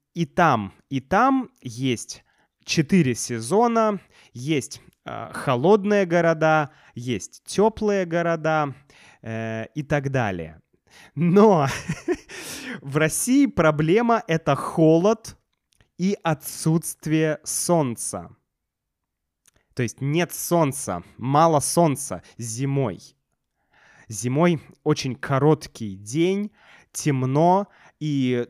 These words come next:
тучи, мало солнца. Ты можешь тридцать дней не видеть солнца, в России. Иногда, э,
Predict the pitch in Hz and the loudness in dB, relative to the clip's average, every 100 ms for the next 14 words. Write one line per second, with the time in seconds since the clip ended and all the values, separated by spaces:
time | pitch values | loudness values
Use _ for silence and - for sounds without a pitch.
0 | _ - 214 220 - - 180 175 165 - | _ 2 6 6 4 0 2 2 0 -6
1 | - 127 147 180 165 - - 165 135 - | -10 -2 2 2 2 0 0 0 0 -4
2 | - 87 78 - _ _ _ _ _ _ | -10 -10 -14 -20 _ _ _ _ _ _
3 | _ - 165 170 165 - - 170 185 - | _ 0 2 2 0 -4 0 0 0 -4
4 | 147 143 165 180 156 151 143 127 151 139 | -4 0 2 2 2 0 0 -2 -4 -4
5 | 139 - - - 147 120 104 - - - | -6 -8 -12 -4 -2 -4 -6 -12 -16 -18
6 | _ _ _ - 110 107 - - 87 76 | _ _ _ -16 -10 -8 -8 -10 -12 -16
7 | - _ _ - 127 120 113 131 135 127 | -20 _ _ -8 -6 -4 -2 0 2 0
8 | - - _ 101 95 | -4 -20 _ -18 -18